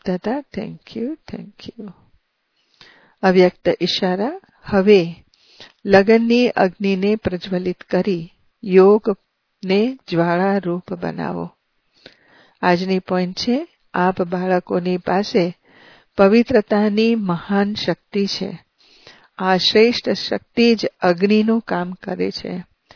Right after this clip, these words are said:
જે સેકન્ડમાં વિશ્વના કચરાને ભસ્મ કરી શકે છે. જ્યારે આત્મા પવિત્રતાની સંપૂર્ણ સ્થિતિમાં સ્થિત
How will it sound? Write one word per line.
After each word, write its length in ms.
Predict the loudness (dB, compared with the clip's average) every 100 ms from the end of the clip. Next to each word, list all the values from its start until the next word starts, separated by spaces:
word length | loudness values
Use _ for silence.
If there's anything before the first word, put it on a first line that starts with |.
| _ -20 -20 _ -8
જે 400 | 6 8 10 8
સેકન્ડમાં 840 | 4 -4 -4 -8 -6 -6 -6 -8 -12 _ _ _ _ _ _ 4
વિશ્વના 680 | 4 4 2 0 0 0
કચરાને 720 | 0 -2 -2 0 0 2 2 0
ભસ્મ 500 | 0 -4 -4 -8 -8
કરી 340 | -4 -2 -2
શકે 440 | -2 -6 -4 -4
છે. 340 | -4 -6 -8 -10 _ _ _ -20 -20 -20 _
જ્યારે 360 | -2 2 2 2
આત્મા 680 | 0 -4 -6 -4 -4 -4 -10 _ 0
પવિત્રતાની 1000 | 2 2 0 -2 -2 -2 -2 -2 -2 -2
સંપૂર્ણ 640 | -4 -12 -10 -8 -4 -4
સ્થિતિમાં 640 | -4 -4 -4 -2 -2 -2 -2
સ્થિત 320 | -4 -4